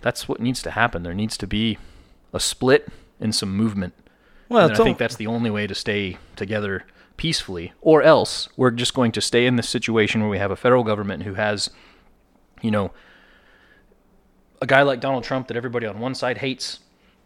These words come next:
Speaker 1: followed by a guy like Biden that everybody on the other side hates. And we're
Speaker 2: Yeah.
Speaker 1: just gonna go through this upping of the ante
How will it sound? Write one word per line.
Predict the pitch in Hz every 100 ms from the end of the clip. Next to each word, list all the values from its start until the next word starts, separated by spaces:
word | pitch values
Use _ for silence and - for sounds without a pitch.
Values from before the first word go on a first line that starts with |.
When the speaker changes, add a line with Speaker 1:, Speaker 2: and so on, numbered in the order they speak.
| -
Speaker 1:
followed | 131 120
by | 113
a | 113
guy | 113
like | 107 101
Biden | 113 117
that | 107
everybody | 110 110 110
on |
the | 98
other | 98
side | 90 - -
hates. | 87 82 - - _ _
And | - 117
we're |
Speaker 2:
Yeah. | 110
Speaker 1:
just | 131
gonna | 131 117
go | 123 123
through | - 117
this | 104 -
upping | 131 127
of | 123 113
the | 110
ante | 117 113 95